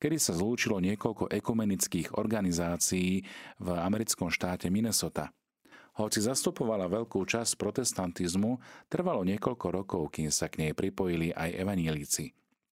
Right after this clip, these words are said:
Ekumenický dosah sa ešte rozšíril, keď sa k rade pripojila grécka pravoslávna cirkev. Rímskokatolícka cirkev nikdy nebola členom Minnesotskej rady cirkvi, avšak rada má úzke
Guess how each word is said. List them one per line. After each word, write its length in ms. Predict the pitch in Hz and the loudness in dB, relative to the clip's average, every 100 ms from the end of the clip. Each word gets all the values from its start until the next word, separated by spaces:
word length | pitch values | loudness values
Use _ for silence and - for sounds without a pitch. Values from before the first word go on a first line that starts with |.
| _ - - - | _ -20 -20 -6
Ekumenický 680 | 117 117 107 104 95 - 90 | -2 0 2 2 0 0 0
dosah 400 | 110 117 101 95 | 0 0 0 0
sa 220 | - 92 | 0 0
ešte 240 | 92 92 | 0 -2
rozšíril, 640 | 90 104 - 98 92 101 110 - - - - | 0 0 0 2 2 0 -2 -8 -20 -10 -4
keď 100 | 156 | 0
sa 140 | 139 | 0
k 100 | 90 | 0
rade 200 | 101 104 | 0 0
pripojila 480 | 98 92 95 95 92 | 0 0 0 0 0
grécka 480 | 78 82 95 - 87 | 0 0 0 -2 -2
pravoslávna 720 | - 82 110 120 101 82 80 78 | 0 -2 0 2 2 2 0 0
cirkev. 480 | 82 76 - 73 - _ _ _ _ - | -2 -4 -4 -6 -8 _ _ _ _ -8
Rímskokatolícka 880 | - 156 190 196 175 170 151 139 113 | 0 0 2 2 2 2 2 2 2
cirkev 400 | - 117 - 98 | 2 0 2 2
nikdy 320 | 87 87 85 | 4 4 2
nebola 320 | 90 90 92 | 2 2 0
členom 320 | 78 - 87 82 | 0 0 2 2
Minnesotskej 800 | 82 90 90 87 - 82 80 80 | 2 2 0 0 -2 0 0 0
rady 160 | 82 | 0
cirkvi, 400 | - 113 - 95 | 0 -2 0 0
avšak 400 | 98 95 104 98 - - - - | 0 2 0 -2 -10 -16 -14 -4
rada 320 | 92 110 127 | 0 0 2
má 240 | 107 90 85 - | 2 0 -2 -2
úzke 560 | 95 107 - - 135 143 | 0 2 2 0 0 0